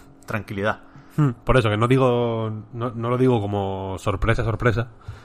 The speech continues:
Speaker 2: sino como confirmación de un poco lo que se esperaba.
Speaker 1: Claro.
Speaker 2: Pero que va, que desde luego va por ahí. Es más, eh,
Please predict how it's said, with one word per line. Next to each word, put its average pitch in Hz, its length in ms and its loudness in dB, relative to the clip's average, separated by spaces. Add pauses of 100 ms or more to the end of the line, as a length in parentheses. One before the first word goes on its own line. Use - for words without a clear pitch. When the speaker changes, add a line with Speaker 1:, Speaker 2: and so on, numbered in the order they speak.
(180)
Speaker 2:
sino 110 500 -4
como 104 200 -2
confirmación 98 600 0
de 104 60 2
un 98 80 -2
poco 98 160 4
lo 92 100 4
que 87 80 0
se 92 60 -4
esperaba. 82 420 -4
Speaker 1:
Claro. - 160 -10 (380)
Speaker 2:
Pero 123 160 -2
que 113 60 -4
va, 113 180 2
que 123 120 2
desde 113 220 -2
luego 135 180 4
va 120 120 4
por 101 160 -2
ahí. 87 180 -6 (180)
Es 107 340 -6
más, 120 580 2 (500)
eh, 101 680 0